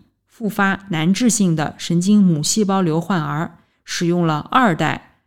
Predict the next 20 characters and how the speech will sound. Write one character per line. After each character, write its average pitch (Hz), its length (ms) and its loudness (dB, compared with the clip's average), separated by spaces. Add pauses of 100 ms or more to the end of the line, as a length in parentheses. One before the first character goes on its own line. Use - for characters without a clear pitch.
(100)
靶 151 220 -4
向 233 420 -2
D 208 180 2
G 202 220 0
two 208 320 -2
的 - 200 -8 (120)
C 185 100 -8
A 170 40 0
R 175 60 -2
T 185 200 -2
细 - 180 -4
胞 160 240 -4
进 165 140 -4
行 160 180 -4
治 160 160 -4
疗。 139 320 -10 (1040)
总 165 180 -4
的 175 80 0
来 175 160 2
说， 185 500 -2